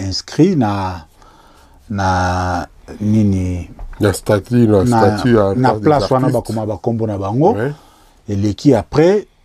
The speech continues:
Speaker 1: bauti kokende kotika ye na nécropole. Mais Ce qui a alimenté, entre, entre autres, les débats, d'aucuns estimaient qu'il y a eu beaucoup d'absence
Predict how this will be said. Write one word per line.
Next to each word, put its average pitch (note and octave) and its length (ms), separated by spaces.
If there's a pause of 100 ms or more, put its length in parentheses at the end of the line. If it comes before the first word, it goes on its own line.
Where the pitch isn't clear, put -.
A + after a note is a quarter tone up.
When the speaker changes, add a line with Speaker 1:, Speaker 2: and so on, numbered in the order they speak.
Speaker 1:
bauti D3 640
kokende B2+ 760 (100)
kotika A#2+ 540
ye D3+ 340
na C#3 280 (100)
nécropole. A2 720
Mais D3+ 280 (960)
Ce - 220
qui A3+ 300
a A3 80
alimenté, F3 600
entre, F3 400
entre D#3 380
autres, D#3+ 300
les B2+ 200
débats, E3 560 (640)
d'aucuns B2 420
estimaient D3 600
qu'il B2+ 380
y C#3+ 80
a C#3+ 100
eu C3+ 140 (200)
beaucoup D3+ 300
d'absence F3 800